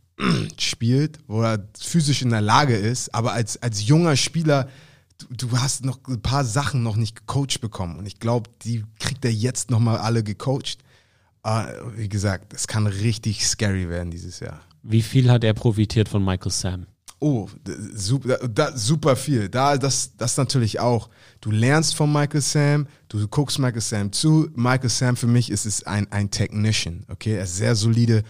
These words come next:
Speaker 1: gute Hände, sieht das Spiel sehr gut. Ähm, und ich glaub, das ist auch, was er gelernt hat. Und jetzt einfach, es ist, ich freu mich immer, wenn ich einen neuen Coach hab,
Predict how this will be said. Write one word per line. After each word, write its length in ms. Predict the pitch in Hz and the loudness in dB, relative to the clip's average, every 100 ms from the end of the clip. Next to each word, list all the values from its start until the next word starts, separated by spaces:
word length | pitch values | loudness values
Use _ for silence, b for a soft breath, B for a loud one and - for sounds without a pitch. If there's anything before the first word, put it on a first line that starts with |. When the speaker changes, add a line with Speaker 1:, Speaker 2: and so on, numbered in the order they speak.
| B B | B B
Speaker 1:
gute 340 | - 123 131 117 | -2 0 4 4
Hände, 460 | 104 117 113 113 110 B B B | 6 4 4 2 0 B B B
sieht 380 | 98 113 151 | 0 2 4
das 140 | 139 120 | 6 4
Spiel 380 | - - 127 120 | 2 2 2 4
sehr 240 | 113 113 | 4 2
gut. 320 | 107 113 117 b b b b - | 2 0 0 b b b b 0
Ähm, 440 | 113 110 107 104 - _ _ | 2 4 4 0 -4 _ _
und 140 | - 107 | -6 -4
ich 80 | 98 | 0
glaub, 180 | 113 | -2
das 160 | 95 120 | 0 0
ist 60 | - | 0
auch, 120 | 104 | -2
was 160 | 120 | -2
er 60 | 123 | -2
gelernt 400 | 107 113 113 113 | -2 0 0 0
hat. 180 | 113 92 | -2 -2
Und 80 | 110 | -2
jetzt 220 | 110 95 | -4 -4
einfach, 280 | 110 110 - | -6 -6 -8
es 140 | 117 | -6
ist, 260 | 131 - - _ _ | -4 -4 -8 _ _
ich 180 | - 170 | -6 -6
freu 220 | - 185 | 2 4
mich 160 | 175 151 | 4 2
immer, 180 | 147 135 | 0 0
wenn 120 | 139 | 0
ich 100 | 131 | 0
einen 100 | 127 | 0
neuen 200 | 123 123 | 0 -2
Coach 340 | 120 131 123 | -2 -4 -2
hab, 200 | 127 117 | -2 -4